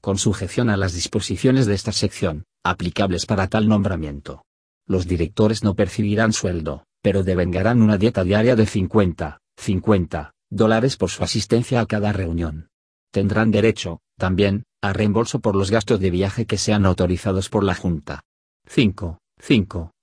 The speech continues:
de los directores constituirán quórum para la celebración de reuniones. El gobernador convocará la reunión para organizar la Junta. Las reuniones subsiguientes se celebrarán de acuerdo al reglamento,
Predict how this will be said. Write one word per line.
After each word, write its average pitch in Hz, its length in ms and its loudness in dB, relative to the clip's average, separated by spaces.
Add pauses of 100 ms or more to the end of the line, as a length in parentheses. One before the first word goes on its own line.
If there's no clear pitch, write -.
de 92 120 0
los 90 160 2
directores 92 560 0
constituirán 95 800 0
quórum 110 320 2
para 85 240 -4
la 73 100 -8
celebración 85 580 -4
de 95 100 0
reuniones. 82 760 -6 (420)
El 98 140 -2
gobernador 101 540 2
convocará 98 520 0
la 92 160 2
reunión 95 380 2
para 87 240 0
organizar 80 500 -4
la 95 80 2
Junta. 76 480 -6 (400)
Las 101 220 0
reuniones 92 500 2
subsiguientes 104 600 0
se 113 160 0
celebrarán 95 560 0
de 98 80 2
acuerdo 107 360 0
al 90 100 2
reglamento, 87 680 -2